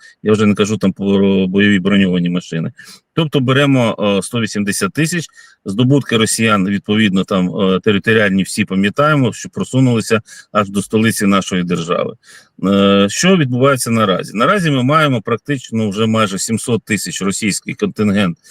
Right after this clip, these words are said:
окупаційний на території нашої держави, на тимчасово окупованих територіях. Тобто фактично, е, зростання в чотири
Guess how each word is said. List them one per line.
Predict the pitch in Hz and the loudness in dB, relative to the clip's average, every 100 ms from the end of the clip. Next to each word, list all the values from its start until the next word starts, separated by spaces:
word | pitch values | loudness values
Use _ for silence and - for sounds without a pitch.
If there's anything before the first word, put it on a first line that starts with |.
| - - - | -20 -20 -6
окупаційний | 92 - 110 107 127 104 95 | -4 -2 -2 0 0 2 2
на | 98 110 | 2 2
території | 104 98 - 107 92 | 2 -2 0 0 2
нашої | 98 101 - 92 | 2 0 0 -2
держави, | 95 87 92 87 101 | -2 0 0 2 0
на | 98 | -2
тимчасово | 107 - - 104 | -4 -6 -2 -2
окупованих | 101 92 196 95 95 - - _ - | -4 -2 0 2 0 -2 -12 _ -2
територіях. | 101 98 110 101 90 | 0 2 0 0 0
Тобто | 147 131 117 | -2 -2 -2
фактично, | 120 - 147 151 175 170 - - _ _ | -2 -2 -4 -2 0 0 -2 -16 _ _
е, | 113 107 101 | 0 2 2
зростання | 110 - - 151 143 | 0 0 -2 0 0
в | 127 | -2
чотири | - 123 - 123 117 117 | -4 -6 -2 -2 0 -2